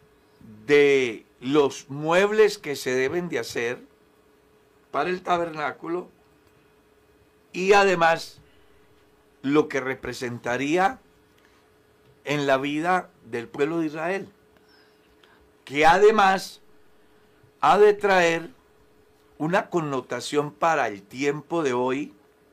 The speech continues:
pues como dijimos al principio, el tabernáculo está lleno de tipos que mostraban a Jesús. Y hay algo bien interesante aquí.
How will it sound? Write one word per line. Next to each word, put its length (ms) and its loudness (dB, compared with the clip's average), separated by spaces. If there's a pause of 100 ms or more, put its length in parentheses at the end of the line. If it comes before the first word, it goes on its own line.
(400)
pues 200 -8
como 280 -2
dijimos 440 -4
al 180 0
principio, 720 -4 (960)
el 180 0
tabernáculo 600 0
está 200 -8
lleno 320 -6
de 100 -4
tipos 640 -16 (540)
que 160 -4
mostraban 600 -2
a 60 -8
Jesús. 540 -16 (1300)
Y 140 2
hay 160 6
algo 280 2
bien 340 2
interesante 640 -4
aquí. 320 -10